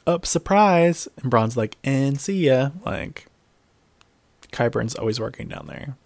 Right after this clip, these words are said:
Do you really think that's a good place to meet? What the fuck? Bring him down to the fucking ocean.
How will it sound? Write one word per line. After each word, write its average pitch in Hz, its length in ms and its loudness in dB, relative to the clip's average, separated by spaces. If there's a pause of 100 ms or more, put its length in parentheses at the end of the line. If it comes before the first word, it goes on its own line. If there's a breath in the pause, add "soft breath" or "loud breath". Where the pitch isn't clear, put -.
Do 110 80 -6
you 107 100 -6
really 110 200 -4
think 123 160 -10
that's - 160 -10
a - 20 -16
good 113 140 -6
place - 220 -6
to - 80 -10
meet? 127 280 -6 (1200 soft breath)
What 123 140 -6
the 120 80 -10
fuck? 113 320 -8 (220)
Bring 117 180 -4
him 120 80 -2
down 120 160 0
to 117 60 -2
the 113 60 -8
fucking - 240 -4
ocean. 117 380 -8